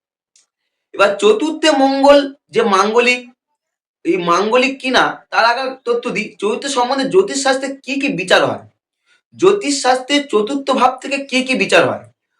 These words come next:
মূলত বিচার করা হয় মন, হৃদয়, মনোবৃত্তি, বিদ্যা, গুণ, আত্মবৃদ্ধি, গৃহ, ভূসম্পত্তি, সামাজিক কর্ম,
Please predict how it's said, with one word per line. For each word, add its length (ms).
মূলত 320
বিচার 340
করা 140
হয় 200
মন, 500
হৃদয়, 460
মনোবৃত্তি, 880
বিদ্যা, 840
গুণ, 560
আত্মবৃদ্ধি, 920
গৃহ, 460
ভূসম্পত্তি, 1000
সামাজিক 760
কর্ম, 520